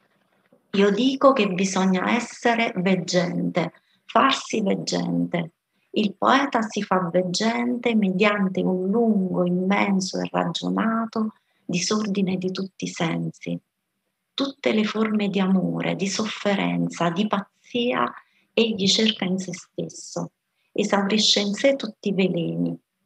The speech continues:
ineffabile tortura in cui ha bisogno di tutta la fede e di tutta la forza sovrumana, in cui diventa il grande infermo, il grande criminale, il grande maledetto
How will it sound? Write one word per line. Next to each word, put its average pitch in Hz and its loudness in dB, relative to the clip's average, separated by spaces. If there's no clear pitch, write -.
ineffabile 202 2
tortura 226 -2
in 190 2
cui 226 0
ha 185 4
bisogno 190 2
di 185 -2
tutta 262 0
la 190 4
fede 220 0
e 202 -4
di 196 0
tutta - -6
la 196 0
forza 196 -6
sovrumana, 175 -6
in 214 2
cui 269 4
diventa 165 0
il 190 -2
grande 226 2
infermo, 170 -2
il 190 0
grande 226 2
criminale, 185 0
il 180 -2
grande 185 0
maledetto 170 -2